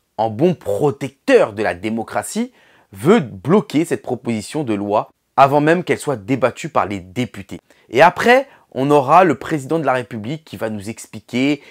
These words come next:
qu'il est pour le débat, pour la démocratie, pour le dialogue et blablabla et blablabla.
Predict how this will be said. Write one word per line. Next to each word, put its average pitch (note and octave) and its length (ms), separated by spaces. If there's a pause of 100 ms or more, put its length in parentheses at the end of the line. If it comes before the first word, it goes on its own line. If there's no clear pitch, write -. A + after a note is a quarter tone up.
(280)
qu'il B2 220
est C3+ 80
pour B2+ 220
le B2 140
débat, A2+ 720
pour A2+ 120
la A#2+ 140
démocratie, B2 1000
pour A#2 160
le A#2+ 140
dialogue A#2+ 680
et G#2 60
blablabla G2 720
et A#2+ 100
blablabla. F#2+ 460